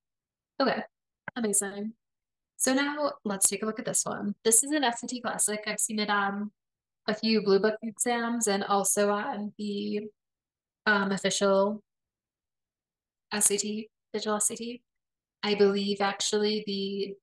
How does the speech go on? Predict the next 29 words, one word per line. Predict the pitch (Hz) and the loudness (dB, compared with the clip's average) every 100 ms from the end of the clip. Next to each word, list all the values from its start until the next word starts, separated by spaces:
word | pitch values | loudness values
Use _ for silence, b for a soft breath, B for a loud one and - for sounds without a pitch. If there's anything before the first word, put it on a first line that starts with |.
| _ _ _ _ _ _ _ 196 | _ _ _ _ _ _ _ -6
June | 190 202 190 196 196 208 - | 2 4 4 2 0 -4 -6
S | 208 - | 0 0
A | 214 | 0
T | 214 226 226 226 233 240 _ | -6 -8 -8 -8 -10 -12 _
and | 202 | -6
August | 190 190 185 | -6 0 0
S | 190 202 | 2 0
A | |
T | 202 220 214 214 | 0 -6 -6 -8
had | 202 | -4
similar | - 190 185 | -4 -4 -6
questions. | 180 - - - 208 - - _ _ _ B B - - | -6 -6 -8 -10 -6 -2 -2 _ _ _ B B -16 -4
Okay, | 214 - - | -2 -2 -2
but | 233 - 311 | -2 -2 -2
anyways, | 247 196 226 - _ _ _ _ _ _ _ _ _ _ _ _ _ _ | 0 0 -2 -4 _ _ _ _ _ _ _ _ _ _ _ _ _ _
it | |
says, | - 185 180 - - | -2 0 0 0 2
"A | 214 | 2
window | 220 247 | 4 4
repair | 294 254 285 | 2 0 -2
specialist | 294 202 196 196 233 - | 0 -2 -2 -2 -4 -4
charges | 214 196 196 190 190 | -4 -4 -4 0 0
two | - - 214 | 0 -4 -4
twenty | - 202 196 226 285 | -4 -6 -4 -6 -4
for | 214 | -2
the | 202 | -2
first | 185 190 185 - | -2 -4 -2 0
two | 202 | 0
hours | 180 180 | 2 2